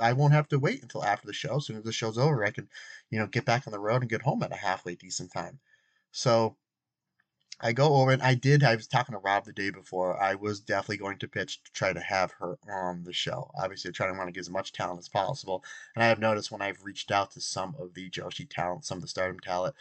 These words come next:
some of them will have, uh, difficulty with the language barrier 'cause they don't speak English, uh, too well or really at all. So, uh, obviously, I don't wanna make anybody uncomfortable, neither does Rob. So I was like, "I'm gonna pitch it," and Rob even said, "I don't know how well she speaks English,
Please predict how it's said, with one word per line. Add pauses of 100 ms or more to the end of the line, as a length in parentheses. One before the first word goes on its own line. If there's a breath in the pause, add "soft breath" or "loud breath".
(360 loud breath)
some
of
them
will
have,
uh,
difficulty
with
the
language
barrier
'cause
they
don't
speak
English,
uh,
too
well
or
really
at
all.
So, (400 loud breath)
uh,
obviously,
I
don't
wanna
make
anybody
uncomfortable,
neither
does
Rob.
So
I
was
like,
"I'm
gonna
pitch
it,"
and
Rob
even
said,
"I
don't
know
how
well
she
speaks
English,